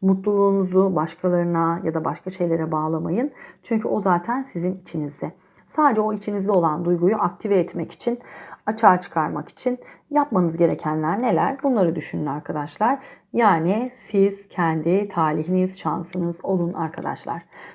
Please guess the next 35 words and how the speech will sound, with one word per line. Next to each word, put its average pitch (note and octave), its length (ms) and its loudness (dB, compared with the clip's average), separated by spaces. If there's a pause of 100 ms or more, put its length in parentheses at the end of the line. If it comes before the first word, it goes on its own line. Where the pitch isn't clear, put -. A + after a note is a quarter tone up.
(180)
Çok D#4 240 -2
güzel G3 280 4
çıktı. G#3 500 -6 (120)
Tüm C4 200 -2
olumlu F3+ 280 2
olanları D#3+ 440 0
aldık, F3 320 -4
kabul G3 220 -2
ettik G3+ 340 -4
ve G3 80 -2
çok F#3 200 -6
şükür - 280 -14
öyle E3+ 260 2
de E3+ 60 -2
oldu E3 260 -2
diyelim. D#3+ 340 -2 (800)
Bize A#3 140 4
uymayanları F3+ 880 2
sevgiyle E3 480 0
evrene F#3 480 -2
iade G3 320 -2
edelim. F#3 680 0
Bugün D4 220 4
de C#4+ 100 4
benimle A#3 300 0
birlikte A3 320 -2
oldunuz, G3 500 -2
bana F3 180 0
zaman F3+ 260 -2
ayırdınız. E3+ 500 -2
Size D#3+ 320 -4
çok E3+ 200 -8
teşekkür F#3+ 360 -4
ediyorum F3+ 260 2
arkadaşlar. F3 680 -6